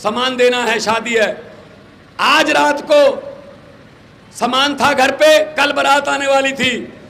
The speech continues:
आज रात को डाकुओं को पता चल गया कि इस घर में माल है। वो ट्रक लेके आए और ट्रक घर के अंदर बैक करके खड़ा कर दिया। लड़की के परिवार को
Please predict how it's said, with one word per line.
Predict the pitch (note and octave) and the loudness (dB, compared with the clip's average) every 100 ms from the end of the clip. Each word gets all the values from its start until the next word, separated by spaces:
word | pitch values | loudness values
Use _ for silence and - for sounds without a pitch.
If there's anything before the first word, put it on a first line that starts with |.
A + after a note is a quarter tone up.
| - - | -20 -4
आज | G3+ C4+ | 0 2
रात | C4+ C4+ C4 C4+ | 2 2 0 0
को | |
डाकुओं | C4 B3 B3+ C4 C4+ | 0 0 -2 -4 -4
को | C4 C4+ | 0 -2
पता | C4 C4 | -2 -4
चल | A#3+ B3 | -2 -2
गया | A#3+ B3+ B3 - - - | 0 0 0 -2 -12 -12
कि | B3+ | -6
इस | B3+ G#3+ | -4 -4
घर | G3 A3+ | -2 -2
में | A#3+ A3+ | -2 -2
माल | G3+ G3 G3 | 0 0 -2
है। | E3+ D3+ - - - | -4 -8 -12 -20 -6
वो | B3+ | 0
ट्रक | C4+ C4+ C#4 C#4 | 0 0 -2 -2
लेके | C#4 C#4 C#4 C#4 | 2 2 4 4
आए | C4+ D4 D4 C4+ - - - - - | 4 6 4 2 -4 -16 -20 -20 -6
और | C#4 | -4
ट्रक | C#4 - C#4 - | -2 -2 -2 -2
घर | G#3+ B3+ | -2 0
के | C4+ C#4+ - - - | 2 0 -2 -10 -6
अंदर | B3+ C4+ D4 - - - - - - - - - - - - - - - - | -2 2 2 2 -4 -14 -20 -20 -20 -20 -20 -20 -20 -20 -20 -20 -20 -20 -4
बैक | B3 C#4+ D4 | 0 0 0
करके | D4+ C#4 D4 | 0 0 -2
खड़ा | C#4+ B3+ C#4+ | 0 0 0
कर | C#4+ C#4+ | 0 -2
दिया। | C#4+ D#4 D4 A#3+ - - - | 2 4 4 2 -6 -18 -6
लड़की | A3 C#4 C#4+ | -2 -2 -2
के | C#4+ | -2
परिवार | D4 C#4+ C#4+ C#4+ C#4 D4+ | 0 2 2 2 2 4
को | D4+ C#4 - | 4 4 0